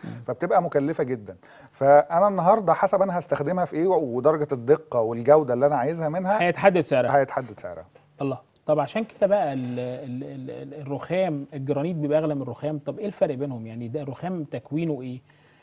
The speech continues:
Speaker 1: الجرانيت تكوينه إيه؟
Speaker 2: ال-، الرخام، آه، حجر، آه، رسوبي.
Speaker 1: رسوبي.
Speaker 2: رسوبي يعني نتيجة
Speaker 1: ترسب.
Speaker 2: آه، آه، نتيجة ترسب طبقات من التربة.
Speaker 1: مم.
Speaker 2: وطبعًا مثلًا مصر،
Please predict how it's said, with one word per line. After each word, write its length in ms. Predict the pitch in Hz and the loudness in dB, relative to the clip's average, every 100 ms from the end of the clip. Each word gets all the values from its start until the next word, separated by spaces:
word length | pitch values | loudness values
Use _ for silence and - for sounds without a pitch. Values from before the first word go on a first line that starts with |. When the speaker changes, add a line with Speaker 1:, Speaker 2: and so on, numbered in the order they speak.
| _ _ | _ _
Speaker 1:
الجرانيت 420 | 127 139 147 165 165 | -6 -2 -2 -2 -6
تكوينه 440 | - 127 135 117 | -8 -6 -6 -8
إيه؟ 140 | 110 - _ _ - - - - _ 127 | -12 -18 _ _ -20 -20 -20 -20 _ -4
Speaker 2:
ال-، 720 | 131 131 131 127 127 123 131 123 | -2 0 0 0 0 -2 -2 -2
الرخام، 600 | 135 - 196 262 247 - - | -2 4 2 2 -4 -8 -4
آه، 920 | 117 117 113 113 110 107 107 104 104 - | 0 0 0 -2 -4 -6 -8 -8 -12 -4
حجر، 440 | - 160 170 156 - _ - | 0 0 0 -6 -14 _ -12
آه، 120 | 110 113 | -10 -8
رسوبي. 440 | 110 - 123 98 | -10 -6 -8 -8
Speaker 1:
رسوبي. 200 | 147 135 120 | -10 -6 -4
Speaker 2:
رسوبي 260 | 175 190 160 | -2 -2 0
يعني 400 | 131 147 180 160 - - | 0 -2 -8 -12 -14 -8
نتيجة 260 | 127 123 185 | -4 2 4
Speaker 1:
ترسب. 380 | 175 - 120 | 4 0 2
Speaker 2:
آه، 500 | 143 160 139 127 135 | 8 10 10 8 4
آه، 40 | 127 | 2
نتيجة 280 | 123 160 160 | -2 -6 -6
ترسب 420 | - 143 - 135 | -2 -2 0 -4
طبقات 400 | - 113 113 139 | -4 -2 -2 -4
من 140 | 120 117 | -6 -8
التربة. 380 | - 135 139 160 | -4 -2 0 0
Speaker 1:
مم. 60 | - - - 120 | -4 -16 -14 -4
Speaker 2:
وطبعًا 380 | 131 185 170 | 4 6 6
مثلًا 600 | 156 143 170 156 147 135 131 | 2 -2 -2 -2 -2 -2 -2
مصر، 340 | 131 151 - | 2 2 0